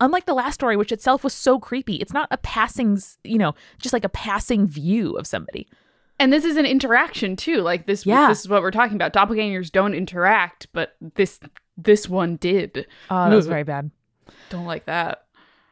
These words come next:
Speaker 1: My next child spirit story happened not too long ago. It happened three months ago or so, and I was at the store with my mom and stepdad.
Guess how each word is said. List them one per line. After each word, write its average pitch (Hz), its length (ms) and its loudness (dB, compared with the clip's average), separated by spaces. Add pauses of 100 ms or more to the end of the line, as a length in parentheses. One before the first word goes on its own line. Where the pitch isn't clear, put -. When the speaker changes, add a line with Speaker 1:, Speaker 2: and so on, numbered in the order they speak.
(100)
Speaker 1:
My 285 140 2
next 359 260 -2
child 302 300 4
spirit 262 300 2
story 190 320 2
happened 202 360 -2
not 180 200 -2
too 208 120 -2
long 147 240 -2
ago. - 160 -10 (380)
It 226 100 -2
happened 254 360 -2
three 311 420 -4
months 247 320 0
ago 175 320 2
or 165 160 -2
so, 156 380 0
and - 180 -4
I 220 100 2
was 294 120 -4
at 359 80 -6
the 311 80 -6
store 190 400 2
with 196 160 -2
my 208 100 0
mom 147 280 -2
and 175 100 -6
stepdad. - 400 -2